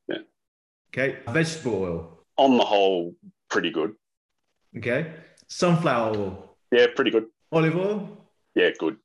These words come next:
Speaker 2: Okay, last one, extra virgin olive oil.
Speaker 1: Oh, that's an interesting, yeah. So, uh,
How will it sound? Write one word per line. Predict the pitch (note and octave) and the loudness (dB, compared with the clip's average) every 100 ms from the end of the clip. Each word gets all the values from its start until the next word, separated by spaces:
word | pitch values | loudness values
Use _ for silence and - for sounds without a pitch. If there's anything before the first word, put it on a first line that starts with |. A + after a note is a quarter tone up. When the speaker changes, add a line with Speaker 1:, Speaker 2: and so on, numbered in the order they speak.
| _ _ _ _ _ - | _ _ _ _ _ -10
Speaker 2:
Okay, | B2+ B2+ A2 | -4 -2 -2
last | B2 D#3 - | 0 0 0
one, | B2+ G#2 G2 - _ _ _ - | -4 -4 -8 -16 _ _ _ -4
extra | E3+ E3 | -4 -2
virgin | B2+ B2+ B2 A2+ | 0 0 0 -2
olive | C3 A#2 | 0 0
oil. | G#2 F#2+ G2 - - _ _ _ - | -2 -4 -8 -14 -20 _ _ _ -4
Speaker 1:
Oh, | F#2+ F#2 | 2 4
that's | G2+ - | 2 2
an | G#2 | 0
interesting, | F#2 - F#2+ F#2+ | 0 -2 -4 0
yeah. | G2+ F2 _ _ _ | 2 0 _ _ _
So, | - G#2 G2+ G2 _ | -2 0 0 -2 _
uh, | - | -20